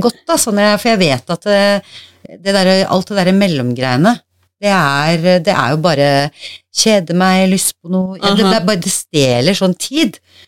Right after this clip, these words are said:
Speaker 1: Så jeg
Speaker 2: Og så, og så ø-, og så, ja, ikke sant? Det
Speaker 1: Mm.
Speaker 2: blir sånne dårlige vaner.
Speaker 1: Jeg går og sjekker alle skuffer og skap.
Speaker 2: Ja.
Speaker 1: Er det noen nøtter her?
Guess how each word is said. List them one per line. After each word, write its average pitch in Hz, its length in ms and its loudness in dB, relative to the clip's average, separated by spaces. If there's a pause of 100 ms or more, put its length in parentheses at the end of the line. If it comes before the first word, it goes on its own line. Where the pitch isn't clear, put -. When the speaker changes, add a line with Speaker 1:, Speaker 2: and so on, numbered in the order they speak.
(120)
Speaker 1:
Så - 60 -10
jeg 240 100 0
Speaker 2:
Og - 0 -
så, - 200 -4
og 196 60 -2
så 247 160 2
ø-, 208 200 0 (120)
og - 80 -10
så, - 120 0 (440)
ja, 220 220 0
ikke 233 240 -4
sant? 240 180 -8
Det 226 120 0
Speaker 1:
Mm. - 40 0
Speaker 2:
blir 214 140 2
sånne 208 320 0
dårlige 202 340 2
vaner. 254 540 -2
Speaker 1:
Jeg 220 180 -4
går 214 220 0
og 220 60 0
sjekker - 580 -4
alle 180 320 2
skuffer - 440 -12
og 175 60 -4
skap. - 360 0 (120)
Speaker 2:
Ja. 247 280 2 (360)
Speaker 1:
Er 120 140 -2
det 156 80 0
noen 214 180 2
nøtter - 220 -6
her? 226 420 0